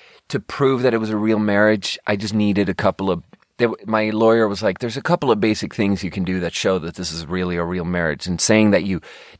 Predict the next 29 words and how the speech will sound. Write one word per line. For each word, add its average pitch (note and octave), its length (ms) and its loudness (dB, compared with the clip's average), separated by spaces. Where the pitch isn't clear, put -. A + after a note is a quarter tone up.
did A2+ 360 4
months G#2 380 0
of G2 120 -4
therapy G#2 680 2
is G2 500 -4
a G2 80 -6
good G2 460 -4
argument F#2+ 440 -4
for F2 200 -6
how E2+ 340 0
this G2+ 220 -2
was A2 260 4
a F#2 60 0
real F#2+ 220 -2
marriage F2+ 360 -4
that - 140 -6
you E2+ 80 -12
really F2+ 220 -6
tried F2+ 240 -2
to E2+ 80 -6
work F#2 240 0
on." C2 220 -4
So A#2+ 140 4
I A#2 80 2
contacted C3+ 560 -2
John, F#2+ 400 0
and A2 160 -2
he, A2+ 240 -2
like, G#2 560 0